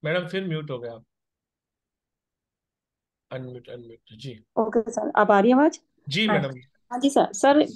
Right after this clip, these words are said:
Speaker 2: पहला क्वेश्चन था, वो already last time मैम ने अभी पूछा था, टैरो card से यूज़ कैसे कर सकते हैं।
Speaker 1: जी।
Speaker 2: तो वो तो सर answer मिल गया। दूसरा question ये था कि सर, इसमें हमें सारे crystals की knowledge मिलेगी कि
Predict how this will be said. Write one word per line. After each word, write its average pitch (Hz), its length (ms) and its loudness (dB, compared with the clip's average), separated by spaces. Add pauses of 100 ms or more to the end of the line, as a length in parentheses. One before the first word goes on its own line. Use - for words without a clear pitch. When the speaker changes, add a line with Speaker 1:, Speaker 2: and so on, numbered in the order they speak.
(100)
Speaker 2:
पहला 233 260 6
क्वेश्चन 262 320 -4
था, 277 140 0
वो 254 220 0
already 220 240 -2
last 208 240 -6
time 214 120 -8
मैम 196 180 -6
ने 196 180 -6
अभी 196 160 -12
पूछा 202 360 -4
था, 190 360 0
टैरो 185 280 -2
card - 240 -4
से 196 140 -6
यूज़ 185 200 -6
कैसे 180 220 -6
कर 180 100 -6
सकते - 420 -8
हैं। 226 100 -4 (200)
Speaker 1:
जी। 139 140 -10 (160)
Speaker 2:
तो 226 80 6
वो 208 120 8
तो 214 120 2
सर 240 120 2
answer 208 260 2
मिल 202 140 2
गया। 233 140 2
दूसरा 233 300 -2
question 254 320 -6
ये 254 100 -2
था 247 140 -4
कि 240 140 -8
सर, 254 180 0
इसमें 254 220 -2
हमें 254 140 2
सारे 226 260 2
crystals 226 560 -2
की 240 160 -6
knowledge 208 300 0
मिलेगी 202 400 -2
कि 214 100 -20